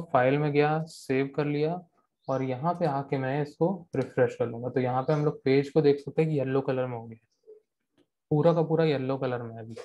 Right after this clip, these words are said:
ठीक है, मैं इसको full screen करके दिखा रहा हूँ। यहाँ पे पूरा का पूरा ये page जो है, इसका content yellow color में हम लोग को दिख रहा है। ठीक है, yellow color में हम लोग को दिख रहा है। हम लोग चाहे इसको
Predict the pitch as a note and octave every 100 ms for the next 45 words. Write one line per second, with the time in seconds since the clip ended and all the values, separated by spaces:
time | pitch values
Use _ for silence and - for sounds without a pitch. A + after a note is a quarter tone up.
0 | - _ C#3+ F3 E3+ - _ - C3+ C3
1 | B2+ C#3 C#3 C3+ - _ _ C#3+ C#3 C#3
2 | D3 C#3+ C#3+ D3 C#3 C3+ B2+ C#3 D#3+ B2+
3 | B2+ D3 C#3+ - D3+ D#3 E3 D#3 D3 C#3
4 | D3 C#3+ C#3+ - C3+ C#3 C#3 C3+ C#3+ F3
5 | - _ _ _ - C3 - C#3+ C#3 C3
6 | C3 D#3+ D#3+ C3+ B2+ B2+ D3 D3 B2+ B2
7 | C3 C#3 B2 A#2+ A#2+ C#3 B2 B2+ A2+ A2
8 | - - _ _ _ _ _ _ _ _
9 | _ _ _ _ _ _ _ - A2+ -
10 | _ _ - - - - - _ C4+ B3+
11 | - - _ _ _ _ _ _ _ -
12 | C#3 C#3+ C#3+ C#3+ C#3+ C3+ C3 B2+ B2+ B2
13 | - D#3+ C#3+ C#3+ D#3+ F3 E3 E3 D#3+ D3